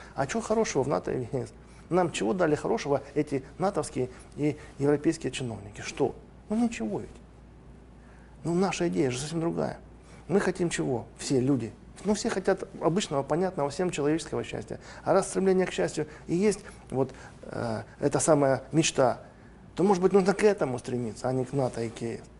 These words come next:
Может быть, нам нужно создать такое государство, которое бы обеспечило всем нам,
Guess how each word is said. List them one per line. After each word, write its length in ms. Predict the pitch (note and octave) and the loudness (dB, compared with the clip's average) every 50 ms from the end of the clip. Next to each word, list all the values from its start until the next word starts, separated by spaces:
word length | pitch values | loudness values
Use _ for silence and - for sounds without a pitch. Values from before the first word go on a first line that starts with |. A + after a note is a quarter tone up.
| - - | -6 -2
Может 180 | D#3 E3 D#3+ | 0 2 4
быть, 120 | E3+ D#3+ - - - - - | 4 2 2 0 -8 -8 0
нам 200 | C#3+ E3+ E3+ E3+ | 2 4 4 4
нужно 160 | D#3+ D#3+ D3+ | 4 2 0
создать 320 | - E3+ D3+ D#3+ D#3 - | 0 2 4 4 4 4
такое 280 | - D3+ - E3+ E3+ D#3+ | 2 2 4 6 6 6
государство, 540 | C3+ D3 C#3 - - B2+ C3 A#2 A#2+ - C3 | 6 4 2 2 0 -2 -2 -2 -2 -2 -6
которое 240 | B2+ - C#3 D3+ D3 | -6 -2 -2 0 2
бы 80 | D#3 | 2
обеспечило 480 | D3+ D3+ D3 - F3+ F3+ - D#3+ C#3+ C#3 | 2 0 0 0 0 0 2 2 0 0
всем 320 | - - - E3+ C#3+ B2 | 2 4 4 4 4 4
нам, 220 | B2 B2+ C3 C3+ | 2 0 -2 -4